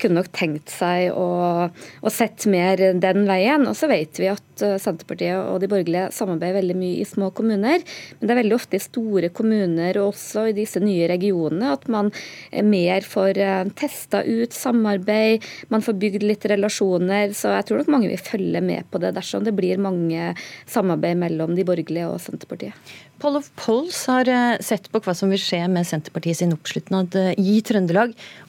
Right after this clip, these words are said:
Speaker 2: Om en tek bort, eh, Trondheim, så puster de Arbeiderpartiet i nakken.
Speaker 1: Eh, ja, og det har, eh, virkelig økt Senterpartiet sitt, eh,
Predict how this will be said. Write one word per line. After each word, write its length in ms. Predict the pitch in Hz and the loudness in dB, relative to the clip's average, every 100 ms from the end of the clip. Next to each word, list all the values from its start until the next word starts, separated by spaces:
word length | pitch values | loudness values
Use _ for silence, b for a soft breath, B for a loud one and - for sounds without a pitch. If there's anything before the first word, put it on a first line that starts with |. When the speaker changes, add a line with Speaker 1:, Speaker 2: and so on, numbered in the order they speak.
| - | 0
Speaker 2:
Om 180 | 202 | 2
en 120 | 208 220 | 4 2
tek 280 | 196 170 | -2 -4
bort, 280 | - 180 - | -4 -4 0
eh, 100 | 190 | -2
Trondheim, 380 | 180 190 160 190 | 0 0 0 -2
så 300 | 208 - 247 - - | -4 -6 -8 -10 -12
puster 340 | - 302 - | -8 -8 -6
de 100 | 156 | -4
Arbeiderpartiet 680 | 160 190 165 165 - 160 175 | -2 -2 -4 -8 -8 -4 0
i 80 | 196 | -2
nakken. 220 | 185 - - _ _ _ B B B B B B - | -4 -12 -16 _ _ _ B B B B B B 0
Speaker 1:
Eh, 440 | 285 277 277 254 | 4 4 4 4
ja, 100 | 277 | 4
og 520 | 440 349 294 294 294 | 2 2 2 2 2
det 680 | 269 294 302 294 294 285 277 | 2 2 2 2 0 0 -2
har, 160 | 277 262 | 0 2
eh, 720 | 254 247 240 233 233 233 233 | 2 2 2 2 0 0 2
virkelig 320 | 240 233 202 - | 2 2 -2 0
økt 400 | 190 254 - - | 0 -2 -4 -14
Senterpartiet 720 | - 233 185 - 180 190 202 | -4 -4 -2 -6 0 0 0
sitt, 360 | 220 - - | -4 -8 -6
eh, 480 | 208 196 196 190 190 | 0 0 2 0 0